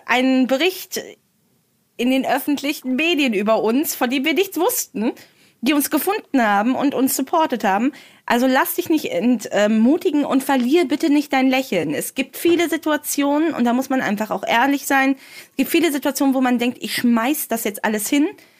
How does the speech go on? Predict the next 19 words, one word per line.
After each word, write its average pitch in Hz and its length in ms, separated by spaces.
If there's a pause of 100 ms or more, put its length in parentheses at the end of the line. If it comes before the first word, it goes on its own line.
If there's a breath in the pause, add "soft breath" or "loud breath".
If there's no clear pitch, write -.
das - 140
ist 233 120
mir 277 180
hier 240 400
alles 262 240
zu - 140
toxisch.“ 349 600 (420 soft breath)
Und 269 140
dann 269 160
muss 330 240
man 269 400 (320)
so 311 480 (140)
tief 294 500
in 240 160
seiner 226 220
Mitte 359 280
sein 277 300
oder 269 300
so 294 340